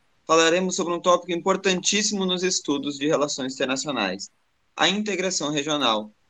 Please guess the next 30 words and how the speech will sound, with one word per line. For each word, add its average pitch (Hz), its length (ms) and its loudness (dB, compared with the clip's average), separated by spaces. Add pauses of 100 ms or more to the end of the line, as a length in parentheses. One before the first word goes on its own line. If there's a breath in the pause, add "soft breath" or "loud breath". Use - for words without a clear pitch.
(160)
abordando 120 540 0
o 151 60 -2
caso 165 640 0
ou 101 300 -4
fracasso 151 800 -2
da 151 180 2
Unasul, 139 560 -4 (320)
uma 123 160 -2
tentativa 151 560 -2
sul-americana 196 720 0
de 131 120 -6
integração 143 760 -2 (280)
que 147 100 -2
tinha 185 220 -2
o 196 60 -2
intuito 160 420 -4
de 135 80 -20
construir 156 600 -14
de 135 120 -18
maneira 113 340 -4
participativa 113 760 -2
e 156 40 -2
consensual 165 840 -2 (260)
um 175 120 -4
espaço 180 500 0
de 160 100 0
articulação 190 840 2
nos 113 180 -8
âmbitos 110 440 -2
cultural, 139 720 0